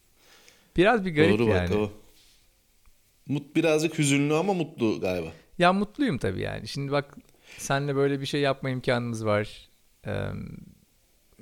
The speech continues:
Speaker 1: işte bir yandan şirket heyecanı. O da çok garip. Yirmi üç Nisan'da kurmuşum tam.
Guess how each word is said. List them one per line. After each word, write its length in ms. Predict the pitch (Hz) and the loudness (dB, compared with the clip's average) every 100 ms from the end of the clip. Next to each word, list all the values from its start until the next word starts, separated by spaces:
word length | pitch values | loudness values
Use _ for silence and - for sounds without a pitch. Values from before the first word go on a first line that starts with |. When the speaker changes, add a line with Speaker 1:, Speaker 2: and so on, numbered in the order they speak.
| - | -14
Speaker 1:
işte 240 | - 127 | -8 2
bir 40 | |
yandan 300 | 135 127 123 | 4 4 2
şirket 720 | 123 - 123 131 123 - - - _ _ _ _ _ _ - | -2 -4 -2 -2 -2 -6 -18 -20 _ _ _ _ _ _ -2
heyecanı. 840 | 117 113 110 110 104 104 101 120 - _ _ _ _ _ _ _ _ _ _ | 2 2 4 2 2 0 -2 -4 -12 _ _ _ _ _ _ _ _ _ _
O 140 | 131 135 | -2 0
da 60 | |
çok 200 | 156 151 | 2 0
garip. 260 | - 156 - | 0 -2 -4
Yirmi 300 | 131 127 143 | -2 0 2
üç 140 | 147 - | 0 -2
Nisan'da 460 | 147 143 147 147 | -2 0 0 0
kurmuşum 380 | 147 127 107 - | -2 -2 -2 -6
tam. 220 | 101 123 | -4 -4